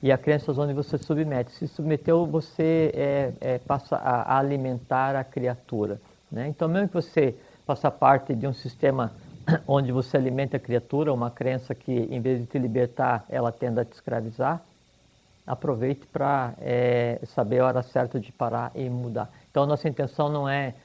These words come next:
é tirar a base de ninguém e nem contestar a, a crença de cada um, até porque crença é um sistema que tá intimamente ligado à questão vital, à questão astral,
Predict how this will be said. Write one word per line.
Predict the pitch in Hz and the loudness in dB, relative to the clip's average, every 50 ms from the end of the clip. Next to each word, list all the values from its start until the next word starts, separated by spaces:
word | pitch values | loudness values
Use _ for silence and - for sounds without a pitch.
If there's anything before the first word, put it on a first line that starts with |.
| - - - - - - - | -20 -20 -20 -20 -20 -10 -2
é | - 123 123 123 | 2 2 2 2
tirar | 123 - - - 120 127 127 | 0 -2 -6 -2 0 0 0
a | 127 | 2
base | 117 120 123 127 127 113 | 2 2 0 0 0 -2
de | 120 120 | -4 -4
ninguém | 127 123 113 107 123 127 139 147 156 - - | -4 -4 -2 -2 -2 -2 0 -2 -4 -4 -4
e | 143 143 | -6 -6
nem | 131 135 139 | -4 -4 -6
contestar | 131 - 147 131 - 143 123 - - - 123 123 131 135 131 131 - | -6 -6 -6 -6 -4 -6 -6 -4 -2 -2 0 0 0 0 -2 -2 -4
a, | - 127 123 120 117 113 113 - 123 | -4 -2 -2 0 0 -2 -2 -4 -4
a | |
crença | 117 - - 127 123 120 - - | -6 -4 -4 -4 -4 -4 -4 -6
de | 120 98 - | -8 -8 -10
cada | - - 131 120 113 | -8 -6 -6 -4 -4
um, | 110 | -6
até | 110 - 135 | -4 -4 -6
porque | - - - - | -6 -6 -10 -12
crença | - - 131 135 135 - - 143 - - - - - - | -6 -2 -2 -2 -2 -4 -8 -10 -10 -10 -18 -20 -18 -6
é | - 127 | -4 -4
um | 131 | -4
sistema | 123 - - 120 - - 135 135 139 | -4 -6 -10 -10 -2 -2 0 0 0
que | - - | -4 -6
tá | - - 135 131 | -2 0 0 0
intimamente | 143 143 - - 151 131 131 139 131 - | 0 -2 -2 -2 -2 -2 -2 -4 -4 -4
ligado | 135 131 107 120 123 131 135 131 101 104 - - - - - - - | -4 -2 0 2 4 4 4 2 0 -4 -8 -12 -20 -20 -20 -14 -8
à | - 117 | -8 -4
questão | - 131 120 - - 131 123 | -4 -4 -4 -2 -4 -4 -2
vital, | 117 123 - - 127 117 123 127 123 | -2 -4 0 0 2 4 4 4 4
à | 120 | 2
questão | - 120 - - 127 117 | -2 -10 -8 -4 -4 -4
astral, | 117 - - - - 123 120 120 127 127 120 113 - | -4 -6 -8 -6 -2 0 2 4 4 4 2 0 -2